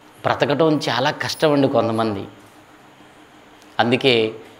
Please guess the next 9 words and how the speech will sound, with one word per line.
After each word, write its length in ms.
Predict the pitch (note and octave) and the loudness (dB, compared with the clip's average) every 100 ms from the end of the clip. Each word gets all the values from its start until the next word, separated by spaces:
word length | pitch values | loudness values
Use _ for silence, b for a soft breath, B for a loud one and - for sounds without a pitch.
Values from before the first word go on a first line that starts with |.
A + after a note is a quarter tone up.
| - | -14
భార్య 460 | A2 G2+ A#2+ D3 E3+ | -6 2 6 8 8
ఎలా 380 | D#3+ C#3 C3 D#3 | 8 8 8 8
ఉండాలంటున్నాడు 680 | D#3 D3+ D3+ D3 C#3 D3 | 6 6 6 4 2 0
దేవుడు? 440 | C3+ C#3 C#3 E3 C4 - - - - - - | 4 6 6 2 -4 -10 -20 -20 -20 -20 -18
సుబుద్ధి 680 | - - D3+ C#3+ E3+ C#3+ F3 | -10 0 2 4 4 4 4
కలిగిన 420 | E3+ E3+ D3+ D#3 | 6 6 6 4
భార్యగా 640 | D3 C#3 C3 C3 B2+ B2 A#2+ | 4 4 4 4 2 2 -2
ఉండాలి. 580 | A2+ A2 G#2 F#2+ - - - - - - - - | -4 -4 -4 -4 -6 -16 -20 -20 -20 -20 -20 -4
సుబుద్ధి, 540 | C#3 B2+ C#3+ A#2 A#2+ | 0 2 0 0 -4